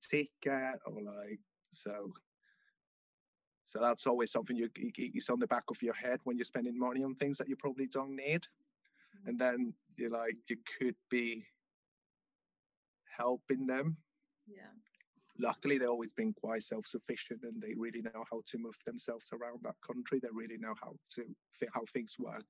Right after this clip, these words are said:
Speaker 1: so they kinda know what to do.
Speaker 2: I was, um, talking to my mum recently about the fact that if you live in Venezuela, you have to be very smart in the
Speaker 1: Mm.
Speaker 2: way that you, you know, present yourself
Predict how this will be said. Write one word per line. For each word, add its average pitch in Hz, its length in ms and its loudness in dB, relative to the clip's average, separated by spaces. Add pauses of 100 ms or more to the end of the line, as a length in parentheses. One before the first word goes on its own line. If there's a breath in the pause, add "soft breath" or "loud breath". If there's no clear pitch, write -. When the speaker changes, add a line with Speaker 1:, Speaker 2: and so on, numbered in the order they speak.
Speaker 1:
so - 160 -8
they 110 140 -6
kinda - 320 -10
know - 80 -10
what 117 240 -4
to - 100 -4
do. 135 180 2 (300 loud breath)
Speaker 2:
I 220 80 -4
was, 233 320 -8
um, 226 400 -6 (280)
talking 226 340 -10
to 220 100 -12
my 214 220 -4
mum 214 320 -2
recently 190 500 -16 (140)
about 180 440 -14 (440)
the 214 80 -6
fact 220 420 -6
that 214 160 -8
if 208 180 -6
you 226 360 -4
live 220 280 0
in 214 120 -2
Venezuela, 196 640 -10
you 185 160 -12
have 196 220 -12
to 214 60 -12
be 208 160 -8
very 185 260 -12
smart 175 540 -14 (960)
in 214 140 -4
the 196 80 -4
Speaker 1:
Mm. 190 100 -10
Speaker 2:
way 185 420 -10
that 190 220 -14
you, 180 480 -8 (840)
you 208 220 -6
know, 180 340 -6
present 214 360 -6
yourself 175 540 -8